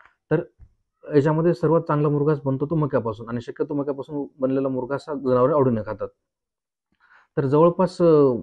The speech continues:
एक अठ्ठावीस ते पंचेचा-, अ, सॉरी, पंचेचाळीस दिवसाचं पीक, पंचेचाळीस दिवसाची मका आपण त्यासाठी वापरू शकतो किंवा आपण त्याला म्हणतो की पोटरीमध्ये आलेली किंवा मिल्किंग स्टेजमधली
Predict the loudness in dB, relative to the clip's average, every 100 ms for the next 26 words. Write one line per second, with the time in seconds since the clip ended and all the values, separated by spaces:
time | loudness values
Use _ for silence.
0 | -10 _ -2 -2 -6 -6 -2 -2 -2 -2
1 | -2 -4 _ _ _ _ 0 0 2 -2
2 | -4 -10 -10 -10 -12 -14 _ _ _ -2
3 | -2 2 2 2 0 -2 -4 2 2 2
4 | _ _ _ _ _ _ _ _ _ _
5 | _ _ -2 2 4 4 2 2 2 0
6 | -2 -2 -2 -2 0 2 0 -2 -10 -8
7 | -10 -10 _ _ _ _ _ -4 -4 -6
8 | -6 -4 -2 -2 -2 -4 2 6 8 8
9 | 6 6 4 -2 -4 -4 -4 -8 _ _
10 | _ 4 6 8 4 4 2 2 2 0